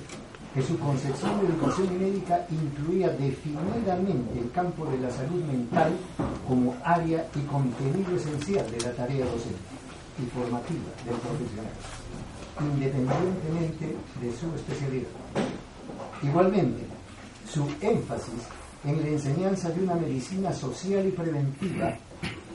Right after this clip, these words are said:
que agrupara la labor coordinada de antropólogos y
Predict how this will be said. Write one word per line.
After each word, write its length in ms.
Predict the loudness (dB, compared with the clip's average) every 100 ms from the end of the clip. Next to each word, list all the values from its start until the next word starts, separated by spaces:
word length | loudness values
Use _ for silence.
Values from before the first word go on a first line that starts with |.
| 2
que 100 | 4
agrupara 640 | 6 4 2 4 4 4
la 140 | 4 4
labor 420 | 4 4 2 0
coordinada 920 | -2 0 0 0 2 2 2 0 -4 -6 -2
de 60 | 2
antropólogos 920 | 2 0 -2 4 4 6 4 0
y 60 | -2